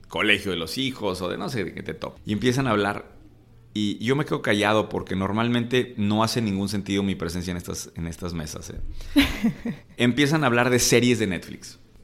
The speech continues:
Mira, yo creo, la última vez que me pasó esto, yo creo que platicaron de unas treinta y cinco series y se acababan de ver hace dos semanas y pl-,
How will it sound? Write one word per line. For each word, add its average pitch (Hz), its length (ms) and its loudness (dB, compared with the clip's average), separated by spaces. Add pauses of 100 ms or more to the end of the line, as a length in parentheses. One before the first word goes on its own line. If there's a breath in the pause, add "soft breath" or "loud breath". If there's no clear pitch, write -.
(140)
Mira, 123 640 4 (100)
yo 156 340 6
creo, 180 320 6
la 135 160 6
última 196 400 6
vez 156 120 2
que 156 120 4
me 123 60 -2
pasó 104 240 2
esto, - 480 -2 (340)
yo 131 140 2
creo 185 120 2
que 180 100 4
platicaron 127 500 2
de 139 40 2
unas - 300 -2
treinta 117 380 4
y 104 80 2
cinco 139 340 -2
series 120 520 -4 (1120 soft breath)
y 131 140 4
se 151 120 6
acababan 139 400 8
de 175 100 6
ver 143 160 10
hace 156 580 2
dos 135 200 8
semanas 156 500 4
y 123 100 4
pl-, 120 160 -6